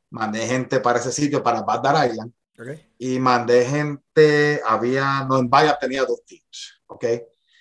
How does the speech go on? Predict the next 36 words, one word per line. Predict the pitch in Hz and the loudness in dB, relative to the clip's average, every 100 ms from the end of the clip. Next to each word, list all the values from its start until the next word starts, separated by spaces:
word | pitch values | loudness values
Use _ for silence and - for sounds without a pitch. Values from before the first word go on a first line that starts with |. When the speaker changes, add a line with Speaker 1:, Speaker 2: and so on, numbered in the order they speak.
| _ | _
Speaker 1:
So, | - - 123 117 - - _ - - _ _ _ | -10 2 4 4 2 -14 _ -20 -20 _ _ _
y, | 135 160 151 147 | -8 -4 2 2
y, | 143 - | 2 -4
¿sabes? | 131 156 139 143 | 2 2 2 0
Y | 143 | -2
para, | 135 135 | 0 0
para | 139 135 | 0 0
el | - | 0
público | 185 190 175 | 2 2 2
que | 156 | -2
está | 160 | -4
escuchando, | 160 147 185 190 - | -6 -6 -6 -6 -8
¿sabes? | - 110 - _ _ _ _ _ _ | -4 -4 -6 _ _ _ _ _ _
Jamás | - 120 175 | -8 0 4
en | |
la | 180 160 160 | 6 4 4
vida | 165 156 | 2 4
pensé | 156 156 156 | 2 2 0
yo | 113 104 _ _ _ _ _ _ _ _ - | -2 -6 _ _ _ _ _ _ _ _ -8
que | |
una | 135 139 | -4 0
unidad | 143 147 143 | 2 4 4
de | |
Londres | 139 139 131 | 4 0 -2
Chavo | 123 135 | 0 0
iba | 123 | 0
a | 120 | -2
ser | 120 | -6
tan | 120 | -10
importante, | 123 113 - 104 _ _ | -6 -6 -8 -14 _ _
Speaker 2:
Ok. | 85 95 104 | -20 -16 -14
Speaker 1:
hasta | 95 101 | -8 -8
que | 98 | -8
llegamos | 92 101 120 | -10 -6 -4
allí. | 139 107 90 | -4 -6 -12
Speaker 2:
Exacto. | 85 92 85 - | -16 -16 -16 -18